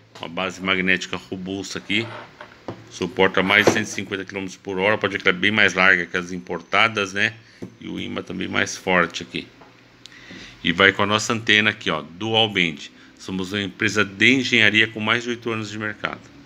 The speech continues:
E vendemos antenas padrões também, que vai com a tabelinha pra você ajustar na sintonizar, sintonizar, né, sua frequência adequada aí, caso você só tenha uma frequência, dois canais, três canais.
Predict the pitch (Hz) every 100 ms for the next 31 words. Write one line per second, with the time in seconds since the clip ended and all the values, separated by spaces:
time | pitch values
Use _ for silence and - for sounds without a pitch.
0 | - - - - - 92 95 98 101 98
1 | 101 95 98 95 - 107 104 98 95 95
2 | 90 - 90 98 113 113 - - - -
3 | - 87 92 92 95 92 95 101 107 101
4 | 110 101 107 95 - 104 107 104 - 107
5 | 107 104 95 101 98 - _ _ - 147
6 | 143 143 120 107 95 95 - 104 107 101
7 | 101 101 110 95 - - - - - 104
8 | 98 - 95 95 87 78 90 92 95 -
9 | 98 87 98 101 101 92 90 90 98 95
10 | 92 87 90 90 87 87 87 90 - 90
11 | - 92 - - -